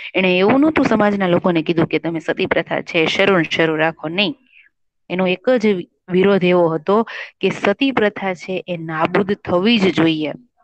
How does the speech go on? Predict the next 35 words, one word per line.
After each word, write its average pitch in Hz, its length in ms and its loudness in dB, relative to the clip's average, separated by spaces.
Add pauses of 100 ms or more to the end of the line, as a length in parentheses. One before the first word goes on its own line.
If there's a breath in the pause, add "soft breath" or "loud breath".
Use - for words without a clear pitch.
આને 185 200 -2
નાબૂદ 185 420 2
કરો. 165 360 -2 (300 loud breath)
અને 175 220 2
એકલા 220 360 2
નહોતા, 247 320 2
એની 180 200 -2
સાથે 175 280 -4
ઘણા 175 200 0
બધા 180 160 0
સભ્યો 180 400 0
પણ 165 220 -2
હતા, 151 180 -12
જોડાયા. 196 420 0
ધીરે 180 240 0
ધીરે 190 180 0
ઘણા 180 220 0
બધા 185 120 2
લોકો 180 320 2
જે 175 200 0
છે, 180 340 -6
એને 175 160 -6
લાગ્યું, 165 540 -2
એ 170 120 -2
લોકો 170 280 0
એની 175 220 -4
સાથે 180 300 -2
જોડાયા, 165 400 0
એના 160 160 -4
સભ્ય 190 340 -2
બન્યા. 160 360 0 (1300 loud breath)
પરિણામે 247 720 2
ઈસવીસન 240 480 -2
અઢારસો 196 540 0
ઓગણત્રીસમાં 214 840 0